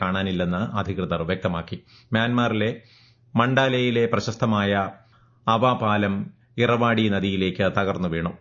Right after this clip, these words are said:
ഇന്ത്യക്കാർ അപകടത്തിൽപ്പെട്ടതായി ഇതുവരെ വിവരം ലഭിച്ചിട്ടില്ലെന്നും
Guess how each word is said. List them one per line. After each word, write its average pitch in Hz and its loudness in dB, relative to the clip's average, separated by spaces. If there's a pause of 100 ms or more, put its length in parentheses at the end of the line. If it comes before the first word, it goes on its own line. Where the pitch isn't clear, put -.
ഇന്ത്യക്കാർ 110 2
അപകടത്തിൽപ്പെട്ടതായി 101 -2 (100)
ഇതുവരെ 104 0
വിവരം 92 0
ലഭിച്ചിട്ടില്ലെന്നും 87 -2